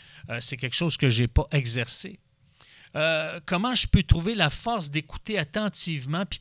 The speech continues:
patiemment, euh, ce que ma partenaire veut me communiquer si personne n'était là pour écouter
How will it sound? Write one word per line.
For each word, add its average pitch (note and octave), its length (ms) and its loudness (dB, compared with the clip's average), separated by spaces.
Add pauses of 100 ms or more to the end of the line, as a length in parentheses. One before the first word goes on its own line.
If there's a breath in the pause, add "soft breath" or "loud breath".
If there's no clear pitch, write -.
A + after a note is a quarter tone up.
patiemment, D3 720 0 (580 soft breath)
euh, C3 460 -4 (800)
ce - 240 -6
que D#3 120 -2
ma D3 160 2
partenaire D3+ 540 4
veut D#3 120 -2
me C#3+ 60 -2
communiquer C#3+ 800 -4 (480 soft breath)
si - 460 -4 (120)
personne F#3 760 0 (140)
n'était C3 460 -2
là C3 200 -4
pour B2 220 -2
écouter E3+ 600 -8